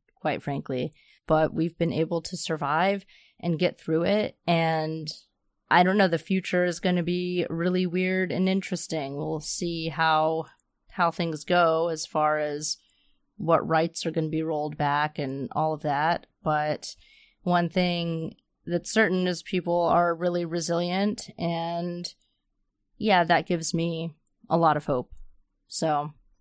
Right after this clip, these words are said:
yeah, just shout out to everyone who's, you know, surviving and struggling and, but also thriving in the face of so much animosity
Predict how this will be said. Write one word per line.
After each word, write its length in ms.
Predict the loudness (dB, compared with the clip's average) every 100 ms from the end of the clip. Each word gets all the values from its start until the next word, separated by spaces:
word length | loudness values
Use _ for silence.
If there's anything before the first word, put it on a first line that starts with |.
| _ -4
yeah, 360 | 4 6 4
just 440 | 0 -2 -2 -4 -8 _ _ _ _ _ -12 -2
shout 280 | 4 6
out 300 | 8 8 6
to 340 | 0 0 2 2
everyone 480 | 4 4 4 2 2
who's, 440 | 0 -4 -6 -6 -4
you 140 | -4
know, 400 | -2 -2 -4 -8 -6
surviving 680 | -2 2 2 2 -2 -4 -8
and 340 | -8 -8 -10 _ _ _ _
struggling 800 | -6 4 6 6 2 0 -2 -4
and, 300 | -6 -8 -2
but 100 | 0
also 320 | 2 0 -2
thriving 800 | -2 0 2 2 0 -2 -4 -4
in 140 | -4 -4
the 60 |
face 360 | -2 -2 -2 -4
of 80 | -2
so 180 | -2
much 440 | -2 -2 -4 -6 -6
animosity 840 | -2 -2 0 0 0 -2 -4 -4